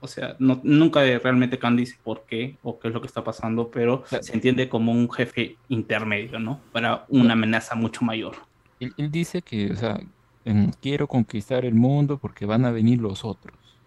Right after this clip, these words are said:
Speaker 2: Entonces yo
Speaker 1: Ujú.
Speaker 2: quiero como que ser más bien el que, eh, eh, como que, eh, los repele a ellos, pero, ¿no? O sea, una situación un poco medio extraña, la
Speaker 1: No,
Speaker 2: verdad.
Speaker 1: no, lo que él dice es que ustedes no tienen la capacidad para poder, eh, enfrentarse a los Skrull.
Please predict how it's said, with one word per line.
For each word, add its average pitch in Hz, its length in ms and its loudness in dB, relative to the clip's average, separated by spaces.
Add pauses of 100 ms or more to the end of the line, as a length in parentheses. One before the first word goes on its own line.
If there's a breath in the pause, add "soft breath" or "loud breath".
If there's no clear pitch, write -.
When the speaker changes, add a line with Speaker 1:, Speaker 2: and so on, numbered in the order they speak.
Speaker 2:
Entonces 113 320 -4
yo 117 140 -2
Speaker 1:
Ujú. 123 60 -10
Speaker 2:
quiero 127 300 -4
como 104 340 0
que 98 380 -8
ser 127 400 -2
más 123 180 4
bien 131 220 2
el 123 100 -4
que, 107 260 -4 (840 soft breath)
eh, 107 360 -2 (120)
eh, 104 60 -6 (220)
como 110 180 -6
que, 113 280 -6
eh, 107 260 -2
los 104 220 -6
repele 147 600 -2
a 127 80 -2
ellos, 147 280 -2
pero, 101 840 -4
¿no? 120 100 2
O 127 60 -2
sea, 123 160 0
una 143 600 4
situación 180 260 2
un 165 40 2
poco 175 200 0
medio 170 220 2
extraña, 131 460 4
la 120 60 10
Speaker 1:
No, 180 40 10
Speaker 2:
verdad. 151 260 8
Speaker 1:
no, - 40 -2
lo 127 160 6
que 160 120 6
él 185 80 2
dice 196 280 0
es 190 160 -6
que 113 320 -2 (120)
ustedes 180 440 2
no 165 140 0
tienen 170 200 -2
la 165 120 -2
capacidad 131 600 0
para 135 280 0
poder, 113 600 0 (260)
eh, 110 480 0
enfrentarse 127 520 -2
a - 20 2
los 120 140 -2
Skrull. 110 560 -2